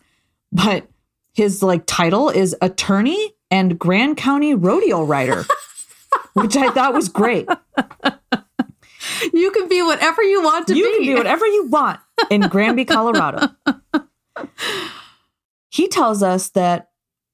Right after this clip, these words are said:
Speaker 1: at the time, Ron Thompson had been on the board for the sewer district, and that Ron had been pretty outspoken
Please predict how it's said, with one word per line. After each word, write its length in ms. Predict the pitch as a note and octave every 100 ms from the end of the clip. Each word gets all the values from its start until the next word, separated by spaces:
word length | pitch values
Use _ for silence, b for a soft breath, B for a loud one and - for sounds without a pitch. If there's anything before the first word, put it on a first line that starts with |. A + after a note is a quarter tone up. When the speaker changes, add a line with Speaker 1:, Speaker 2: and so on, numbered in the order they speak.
| _ _
Speaker 1:
at 220 | A3+ E4
the 60 | G4+
time, 680 | - G#3+ F3+ D#3+ E3 F#3 - _ _
Ron 520 | E3+ F#3 G#3 B3+ D4+
Thompson 760 | - - A#3 B3+ - D#3+ C3+ D#3
had 300 | E3+ F3+ D#3+
been 240 | F3+ F3
on 280 | F3 E3+ F3+
the 60 | A#3+
board 340 | G3 D#3+ D#3
for 160 | - D3
the 80 | D#3
sewer 300 | - D4+ A#3
district, 640 | - - - G#1+ - _ _ _ _ _ _ _ _
and 280 | G3 F#3+ F#3
that 120 | F3
Ron 360 | F3 F#3+ G#3 D#4
had 160 | E4+ C4
been 180 | G#3+
pretty 260 | F#3 C4 D#4
outspoken 920 | B3+ C4 - - D#3 D3 C#3 D3 A3